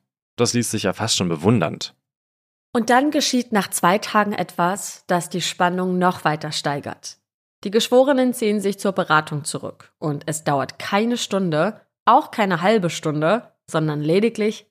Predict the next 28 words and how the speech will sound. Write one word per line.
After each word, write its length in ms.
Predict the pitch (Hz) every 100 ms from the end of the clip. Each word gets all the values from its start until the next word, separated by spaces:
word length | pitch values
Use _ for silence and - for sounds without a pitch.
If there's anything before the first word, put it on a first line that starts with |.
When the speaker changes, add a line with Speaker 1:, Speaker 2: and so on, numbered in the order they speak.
| _
Speaker 2:
acht 440 | - 160 - - - -
Minuten. 560 | 190 180 160 147 160 _ _ _ _ -
Speaker 1:
Was 180 | 120 123
dann 180 | 156 180
geschieht, 380 | - 139 156 _ _ _
ist 320 | - 135 - 113
mehr 300 | 120 123 80
als 220 | 82 -
ein 120 | 85
Urteil. 460 | 85 - 85 78 - _ _ _ -
Es 120 | -
ist 160 | 147 -
der 140 | 131
Anfang 380 | 107 120 110 107
vom 260 | - 98 -
Ende. 360 | 98 87 73 - _ _ _ _ _
Henry 540 | 101 92 90 101 143 151
wird 200 | 113 110
des 140 | 110
Mordes 380 | 98 98 110 110
ersten 500 | - 104 113 - 110
Grades 440 | 95 92 92 95
für 140 | - 104
schuldig 400 | - 113 85 -
befunden. 520 | - - 85 - 78 _ _ _ _ _ -
Die 60 | 113
Strafe 360 | - 123 -
lautet 500 | 110 107 107 120 -